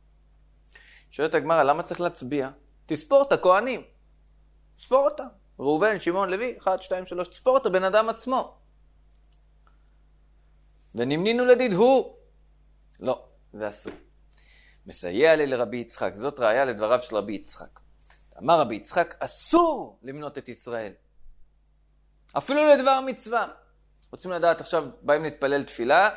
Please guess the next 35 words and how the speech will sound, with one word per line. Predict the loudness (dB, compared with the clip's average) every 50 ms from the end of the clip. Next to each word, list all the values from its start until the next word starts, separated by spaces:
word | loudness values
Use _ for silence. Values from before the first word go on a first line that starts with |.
| -6 -20 _ _ -20
צריכים | -16 -12 -10 -8 -6
שיהיה | -4 -4 -4
מניין. | -4 -4 -4 0 0 0 0 -2 -6 -12 -20 _ -20 -20 -20 _ _ -8
אסור | -2 0 0
לספור, | 2 2 0 -2 2 6 8 8 8 8
אחד, | 6 4 2 2 2
שתיים, | 2 2 2 2 2 0
שלוש, | 2 2 2 2 0 -6 -16 -12 -8
אין | -4 -4
דבר | -2 -2 -2 -4
כזה. | -4 -6 -10 -10 -12 -18 -16 _
מה | -4 -4 -2
תעשה? | 0 0 -2 -2 0 0 -2 -2 -2 -8 _ _ _ _ _ -6
"הושיע | -6 -4 -4 -2 -2 2 4 4 6 6 6 4
את | 2 -2 0 2 2 2 2 -2
עמך", | -6 -4 -4 -4 -2 -4
קח | -2 -2 -2 -4 -2
איזשהו | -4 -6 -4 -4 -6 -6 -4
פסוק | -6 -6 -6 -6 -8 -6
שיש | -4 -4 -4 -4 -2
בו | 0 0
עשר | 0 0 0 -2 -4
מילים, | -2 -2 0 0 0 0 0 -4 -12 -18 _ _ _ _ _ -10
וככה | -6 0 0 2 2 2 -2
ת-, | 0 2 2 2 2 2 0
תאמר | 0 2 4 4 4 2 0 -2 -2
על | -2 0
כל | 2 2 2
בן | 2 2 2 2 2
אדם | 0 0
מילה | 0 2 2 2
אחת, | 4 4 2 2 2
ותגיע | 0 -8 -6 -4 -4 -4
בסוף | -2 -2 -4 -4 -4 0
ל-, | 2 2 2